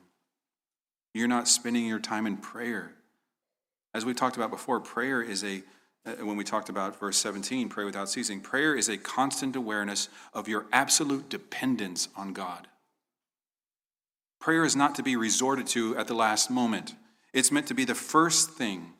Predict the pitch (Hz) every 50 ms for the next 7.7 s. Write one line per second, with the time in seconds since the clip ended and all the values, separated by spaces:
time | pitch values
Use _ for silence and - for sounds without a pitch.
0 | _ _ _ _ _ _ _ _ _ _ - 123 135 147 156 165 180 180 180 175
1 | - 123 - - - - 151 160 170 - - 143 127 117 - - 143 143 139 -
2 | 131 110 107 131 127 135 135 131 - - - - 165 170 170 160 160 156 156 156
3 | 156 143 151 139 120 - 131 139 165 175 170 131 117 101 92 92 - - - 90
4 | 87 85 87 - _ _ _ - - - _ _ _ _ _ _ _ _ _ _
5 | _ - 135 135 165 190 185 165 156 156 170 170 143 120 - - 180 180 - -
6 | 139 127 127 120 - 135 131 117 - - 156 202 220 - - 170 165 156 135 117
7 | - - 165 202 247 233 175 120 92 - - - - -